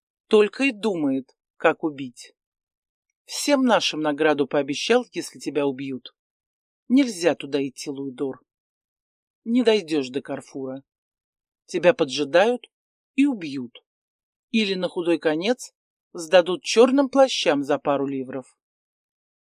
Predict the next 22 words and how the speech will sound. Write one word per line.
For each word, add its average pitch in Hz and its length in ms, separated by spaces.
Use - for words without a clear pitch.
«У 202 160
меня 226 260
нет 269 240
выбора, 143 400
Гафо», 135 520
раздался 165 580
в 151 60
ответ 190 400
спокойный 254 640
голос 156 400
Луидора. 135 560
«Я 214 220
должен 233 360
помочь 160 400
сеньорите. 139 760
А 240 140
как - 320
я 156 100
смогу 156 400
это 254 160
сделать 151 480
один?» 131 400